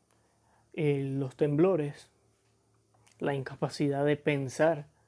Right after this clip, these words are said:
al estar con esa persona. Esto, la adrenalina, digamos, se despliega en pequeñas cantidades,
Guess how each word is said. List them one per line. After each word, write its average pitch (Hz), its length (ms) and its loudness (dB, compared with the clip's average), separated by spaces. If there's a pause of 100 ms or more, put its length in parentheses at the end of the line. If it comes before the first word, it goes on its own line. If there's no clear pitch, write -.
(480)
al 147 160 0
estar 147 260 -4
con 147 180 -2
esa 143 180 -4
persona. 156 520 0 (2000)
Esto, 180 540 4 (360)
la 175 280 4
adrenalina, 170 840 0 (120)
digamos, 165 540 -2
se 170 100 -2
despliega 160 840 2 (200)
en 165 380 -2 (240)
pequeñas 180 680 2
cantidades, 165 840 -4